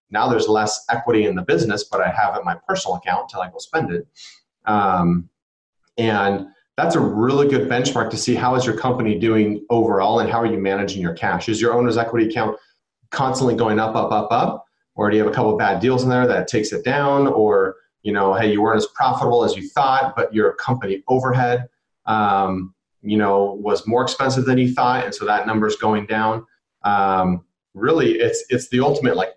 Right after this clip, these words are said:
plug number to know how well is your business doing, right? Can it pay all of its bills and pay you, and is the business still growing on top of that? That's a really overlooked number. I think it, it could, it'd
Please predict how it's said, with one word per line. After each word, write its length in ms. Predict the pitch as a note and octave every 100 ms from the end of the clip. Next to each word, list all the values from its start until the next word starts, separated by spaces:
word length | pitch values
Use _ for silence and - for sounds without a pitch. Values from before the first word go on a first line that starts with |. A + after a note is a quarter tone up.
| -
plug 340 | B2 B2+ B2
number 320 | G#2 F#2+ F2+ -
to 80 | G#2
know 220 | G2+ G2
how 260 | G#2 G#2 G2
well 320 | G2 F#2+ F#2
is 100 | F2+
your 100 | F2+
business 360 | G2 F2+ F2+ F2
doing, 280 | G2+ E2+ E2
right? 180 | E2 F2 -
Can 120 | G2
it 140 | F#2+ -
pay 120 | B2+
all 180 | C3 B2+
of 80 |
its 120 | B2 -
bills 600 | A#2 G#2 G#2 G2+ - _ _
and 340 | G2+ G2 F#2+ - _ _ _ _
pay 160 | A#2+ A2+
you, 540 | G#2+ A2+ G#2+ G2+ G#2+ -
and 240 | G2 F#2+
is 180 | G2 -
the 60 | F2+
business 400 | G2 F2 F2 -
still 220 | F#2+ F2+
growing 300 | G2 F2 D#2
on 120 | D#2
top 220 | D2 C2 -
of 60 |
that? 160 | - - - _ _ _ _
That's 120 | -
a 180 | B2 A2 -
really 400 | G#2+ B2 A2+ G#2+
overlooked 500 | G2 F#2+ F#2+ F2 -
number. 300 | E2+ D#2+ D#2
I 120 | D#2
think 200 | E2+ F2+ - _ _ -
it, 180 | G2 -
it 120 | G#2+
could, 200 | B2+ - _ _ -
it'd 240 | A#2+ -